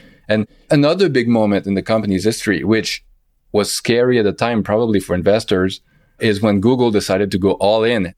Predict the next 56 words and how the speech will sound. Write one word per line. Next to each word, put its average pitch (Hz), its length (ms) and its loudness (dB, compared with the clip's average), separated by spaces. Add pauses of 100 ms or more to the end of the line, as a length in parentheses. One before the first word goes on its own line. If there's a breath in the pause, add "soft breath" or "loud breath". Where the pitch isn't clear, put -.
(100)
attack 113 240 -4
them 90 300 -2
with 92 140 -2
Google 107 260 2
Plus 113 340 -2
in 92 120 -4
twenty 101 260 0
eleven. 87 480 0 (380 soft breath)
And 101 120 0
at 131 60 0
the 135 100 0
time, 143 260 0
Google 123 260 2
was 98 140 0
a 98 60 0
much 110 320 0
bigger 104 260 -2
company 117 500 0
than 95 240 -2
Meta. 127 300 0 (380 loud breath)
At 120 120 -2
the 131 80 -2
time, 143 240 0
Google 131 300 2
was 104 140 2
a 98 80 2
much 113 380 0
cooler 143 420 2
company 98 420 0
than 90 140 2
it 90 100 -2
is 87 200 -2
now. 95 320 -2 (200)
Now, 135 200 0
Google 135 380 2
is 104 120 0
kind 120 160 -2
of 107 80 0
like 98 180 0
how 101 200 -2
Microsoft 101 640 -2
was 92 320 0 (160)
ten, 101 180 0
fifteen 120 320 0
years 110 220 0
ago, 92 260 2
right? 82 260 0
It's - 180 -14 (420 soft breath)
really 127 300 0
big. 120 340 2
It's 196 140 0
still 220 140 0
good. 170 260 2
It's 151 120 -2
still, 170 180 2
like, 143 220 0